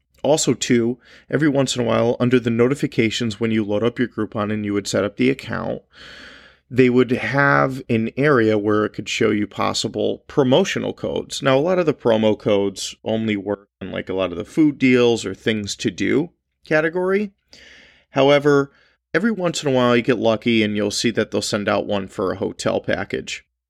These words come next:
And the highest that I've seen, it, it pretty much ranges anywhere from five percent of savings to ten percent of savings, okay?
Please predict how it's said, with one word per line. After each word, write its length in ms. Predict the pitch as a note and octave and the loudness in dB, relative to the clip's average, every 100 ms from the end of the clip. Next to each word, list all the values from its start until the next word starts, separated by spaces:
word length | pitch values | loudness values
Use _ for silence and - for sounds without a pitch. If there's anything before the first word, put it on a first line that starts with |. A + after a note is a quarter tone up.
| _ | _
And 520 | B2+ B2 A#2 A#2 A#2 - | 0 4 4 2 -2 -4
the 80 | A#2+ | -4
highest 340 | D#3+ F#3+ G#3+ | -2 0 0
that 100 | D#3 | 2
I've 220 | A#2+ A#2 A2+ | 2 2 2
seen, 260 | B2+ A#2 | 0 0
it, 160 | A2+ - | -2 -2
it 400 | E3 F3 _ - | -2 -4 _ 0
pretty 160 | C#4+ | 2
much 260 | A#3+ G3 - | 4 2 2
ranges 440 | A#2+ A2+ G#2+ G#2+ | 2 2 2 0
anywhere 240 | A2 G#2+ G#2+ | 0 0 -4
from 180 | - G#2 | -6 -8
five 400 | - F3 F3+ - | -2 0 0 -2
percent 560 | D#3 - B2 A2+ A2 - | -2 2 2 2 0 -6
of 120 | G#2+ | -4
savings 560 | - G#2+ G2+ G2+ G2 - | 0 2 2 0 -4 -6
to 100 | - | -8
ten 240 | - F#2 | -4 -4
percent 360 | F#2 F2+ - D#2 | -4 -6 -6 -6
of 100 | - | -6
savings, 500 | - - - - - | -6 -6 -6 -8 -8
okay? 420 | B2 C#3+ B2+ B2+ | -4 -2 0 -2